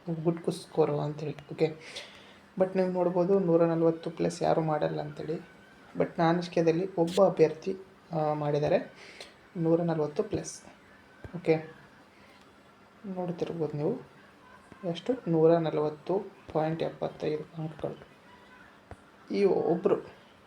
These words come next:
ವ್ಯಕ್ತಿ ಏನಪ್ಪ ಅಂತಂದರೆ ನೂರ ನಲವತ್ತು plus ಸ್ಕೋರನ್ನು ಮಾಡಿದ್ದಾರೆ ಈ ಒಂದು ಪೇಪರಲ್ಲಿ. ಹಾಗೆ ನೋಡ್ತಾ ಹೋದರೆ ನಿಮಗೆ ಸರಿಸುಮಾರು ಅಂಕಗಳು ಇಲ್ಲಿ ಕಾಣ್ತಾ ಹೋಗ್ತವೆ. ಆ, ನೂರ ಮೂವತ್ತು, ನೂರ ಇಪ್ಪತ್ತೇಳು,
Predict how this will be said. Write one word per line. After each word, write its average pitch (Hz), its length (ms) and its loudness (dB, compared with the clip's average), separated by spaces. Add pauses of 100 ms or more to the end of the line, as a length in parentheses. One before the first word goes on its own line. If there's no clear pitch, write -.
(300)
ವ್ಯಕ್ತಿ 170 320 -2
ಏನಪ್ಪ 160 300 2
ಅಂತಂದರೆ 190 280 0
ನೂರ 180 260 6
ನಲವತ್ತು 165 340 0
plus 160 340 -2
ಸ್ಕೋರನ್ನು 151 480 0
ಮಾಡಿದ್ದಾರೆ 165 480 0 (240)
ಈ 170 100 0
ಒಂದು 160 200 -4
ಪೇಪರಲ್ಲಿ. 165 420 -4 (880)
ಹಾಗೆ 202 240 4
ನೋಡ್ತಾ 196 340 2
ಹೋದರೆ 170 560 0 (880)
ನಿಮಗೆ 175 280 -2
ಸರಿಸುಮಾರು 185 680 -2
ಅಂಕಗಳು 165 460 0
ಇಲ್ಲಿ 180 160 -2
ಕಾಣ್ತಾ 156 340 -2
ಹೋಗ್ತವೆ. 156 380 -6 (920)
ಆ, - 0 - (840)
ನೂರ 170 240 6
ಮೂವತ್ತು, 160 500 4
ನೂರ 156 200 2
ಇಪ್ಪತ್ತೇಳು, 156 680 0